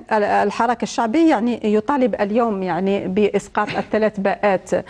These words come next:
يعني، آه، صلاحيات أو محدودية هذه الأشخاص في، آه، في تسيير، يعني، هذه الأطر الدستورية.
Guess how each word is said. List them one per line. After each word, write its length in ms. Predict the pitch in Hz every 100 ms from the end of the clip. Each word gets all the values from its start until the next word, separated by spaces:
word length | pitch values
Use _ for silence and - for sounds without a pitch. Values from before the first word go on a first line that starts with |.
| - - -
يعني، 520 | 202 214 214 214 208
آه، 480 | 202 190 190 196 -
صلاحيات 720 | 208 240 233 254 330 403 359
أو 160 | - 220
محدودية 760 | 220 - 196 370 294 277 214 214
هذه 420 | 208 202 208 208
الأشخاص 720 | 208 - - - 339 392 -
في، 300 | - 349 349 339 - - -
آه، 720 | 233 226 220 220 202 190 180
في 180 | - 262
تسيير، 580 | 240 233 - 349 415
يعني، 320 | 285 240 254 226
هذه 460 | 240 220 262 226
الأطر 440 | 214 254 - 294 214
الدستورية. 1000 | 190 214 - 214 208 196 175 170 -